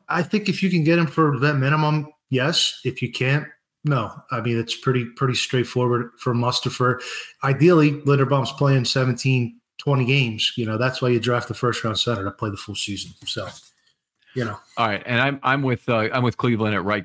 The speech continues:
Speaker 2: guard. I don't really have, uh, a problem doing it. I would like to have additional, an additional guard backup, and I think they'll draft a guard. Um, I think i-, i-, this is a year where they draft two offensive linemen, a, a, a left tackle, a left tackle, not a swing man, not a s-,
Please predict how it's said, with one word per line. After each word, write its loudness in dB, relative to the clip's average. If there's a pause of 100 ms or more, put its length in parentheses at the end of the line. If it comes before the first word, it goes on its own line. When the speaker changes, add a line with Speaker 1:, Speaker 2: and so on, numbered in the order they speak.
(120)
Speaker 2:
guard. 0
I 0
don't -2
really 0
have, -2 (460)
uh, 0
a -4
problem 0
doing 0
it. -2
I 0
would -4
like -2
to -2
have -4
additional, -2 (140)
an -4
additional -4
guard -4
backup, -2
and -4
I 0
think -8
they'll -2
draft -2
a -6
guard. -10 (440)
Um, -2
I -4
think -6
i-, -4
i-, -2
this -2
is -4
a 0
year 0
where 2
they 2
draft -2
two 0
offensive -4
linemen, -2
a, -2
a, -6
a -4
left -2
tackle, -4
a -12
left -4
tackle, -2
not 0
a -4
swing 0
man, 0
not 2
a 0
s-, -6